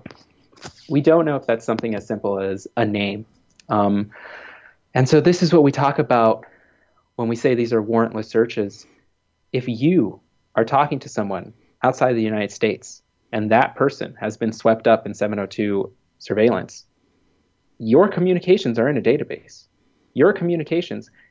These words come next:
can be given to the F B I simply by the F B I asking.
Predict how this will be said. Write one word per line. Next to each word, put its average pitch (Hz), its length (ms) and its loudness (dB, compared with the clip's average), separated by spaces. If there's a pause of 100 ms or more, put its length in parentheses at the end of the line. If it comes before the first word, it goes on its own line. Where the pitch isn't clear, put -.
(120)
can 170 300 2
be 165 180 2
given 151 240 0
to 143 80 -2
the 131 140 2
F 131 100 0
B 131 120 0
I 120 200 2
simply 165 340 -6
by 120 140 2
the 117 120 0
F 123 120 -2
B 117 100 -2
I 113 120 0
asking. - 440 -8